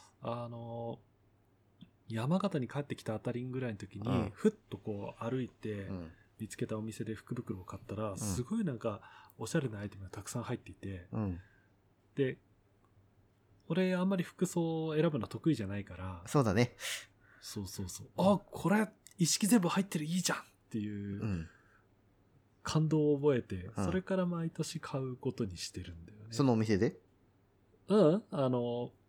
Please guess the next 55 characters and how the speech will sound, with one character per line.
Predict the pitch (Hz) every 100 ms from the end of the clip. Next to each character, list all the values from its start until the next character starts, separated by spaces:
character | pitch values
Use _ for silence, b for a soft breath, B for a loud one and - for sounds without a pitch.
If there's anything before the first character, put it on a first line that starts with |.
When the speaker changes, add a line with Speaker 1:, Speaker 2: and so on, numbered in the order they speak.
| _
Speaker 1:
見 | 117 120
つ | -
か | 127
っ | -
た | 110
お |
店。 | 95 92 - - -
Speaker 2:
見 | 110
つ | -
か | 190
っ | -
た | 165
お |
店 | 165 165
っ |
て | -
何？ | 98 - - _ - B B B B 113
見 | 117
つ-、 | 165
Speaker 1:
い |
や、 | 151
だ | 156
か | 123
ら、 | 104 - -
あ | 131 120
の、 | 113 107 104 107 - _ _ _ _ - 156
福 | - -
袋 | 277 - 220 135
の | 123 131 107 -
お |
店 | 131 151 151
は | 139
決 | -
め | 147 147
な | 151
い |
っ | 147
て | - 107
い |
う | 98
俺 | 104
の | 107
中 | 110 98
で |
ル | 92 104 107
ー | 104
ル |
が | 104
あ |
っ | - -
て、 | - 92 127
Speaker 2:
う |
ん。 | 113
う |
ん。 | 95